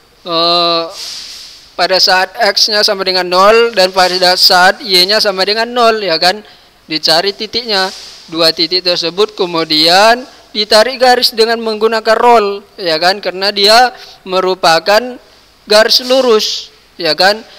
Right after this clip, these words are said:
Dengan mengetahui dua titik, kita dapat langsung menarik garis dengan menggunakan roll, ya kan? Seperti minggu lalu, ya, diingat kembali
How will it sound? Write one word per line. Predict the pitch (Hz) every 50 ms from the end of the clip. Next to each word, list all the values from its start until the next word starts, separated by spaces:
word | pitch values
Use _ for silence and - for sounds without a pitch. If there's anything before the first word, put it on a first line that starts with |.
| - - 175
Dengan | 165 175 180 185 196 208
mengetahui | 208 202 196 196 190 - 190 185 185 185 190 208 208 208 202
dua | 185 190 190 180
titik, | 180 - 180 165 165 - 214 220 226 240 240 247 - - _ _ _ _ _ _ _ _ -
kita | 165 165 - 196 185 185
dapat | 180 170 165 - 202 208 214 214
langsung | 180 175 175 160 - - 220 220 233 240 247 247 262 262 - _ - - - - - 202 196
menarik | 202 220 220 214 220 220 233 233
garis | 214 247 240 247 233 233 226 214 - - - - _ _ _ _ _ -
dengan | 196 180 170 175 180 190 208 214
menggunakan | 190 185 175 170 165 165 156 156 185 180 180
roll, | 185 180 180 175 160 151 139 143 147 143
ya | 139
kan? | 139 147 147 156 160
Seperti | 151 160 - 160 - - 165
minggu | 165 170 170 165
lalu, | 165 175 175 170 170 156 143 139
ya, | 143 151 156 139
diingat | 151 151 151 156 165 170 - -
kembali | 165 160 156 147 143 156 165 175 185 202